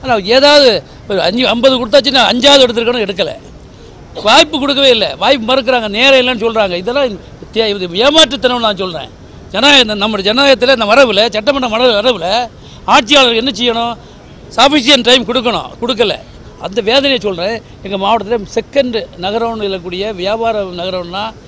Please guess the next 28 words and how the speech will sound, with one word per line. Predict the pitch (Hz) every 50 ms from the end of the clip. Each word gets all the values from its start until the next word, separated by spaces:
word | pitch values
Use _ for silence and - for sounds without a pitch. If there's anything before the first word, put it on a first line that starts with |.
| - - - - -
மார்த்தாண்ட | 180 208 208 - 220 196 180 165
நகரம். | 156 151 143 143 120 - - - - - - - -
அங்க | - - 233 240 247
ஒரு | 233 214 196
மேம்பாலத்துல, | 185 202 240 277 277 254 254 233 208 185 170 214 220 208 190 180 175 156 170
மேம்பாலம் | 202 233 233 226 214 196 190 170
இருக்கு, | 160 175
ரெண்டரை | 190 226 240 233
கிலோமீட்டர்ல | 170 196 208 202 214 208 214 190
மேம்பாலம் | 190 208 214 208 202 202 180
போட்டிருக்காங்க. | 180 180 180 175 175 175 185 202 226 240 - - - - -
அந்த | 147 160 180 190
மேம்பாலத்தை | 190 196 214 247 240 214 233 240 226 214 269 254 208
அச்சமான | 202 - 254 254 247 247 247 233 214
மேம்பாலம்னு | 208 208 220 214 214 214 220
உங்களுக்கு | 220 220 202 196 196 175 180
தெரியும், | 202 214 233 220 175
பல-, | 180 196 202
பல-, | 180 170 196 185
பல்வேறு | 175 185 190 208 190 156
பிரச்சனை | 180 180 - - 180 160
உண்டு. | 165 165 156 131 113 107 - - - - - -
அதனால | 190 214 240 240 226 196 208 240 247 - - - - - -
இந்த | 196 - 160
அணுகு | 233 254 339 311 285
சாலை | - - 233 233 240 226 208 -
complete | - 202 277 302 302 277 226 180 170
block. | 175 170 170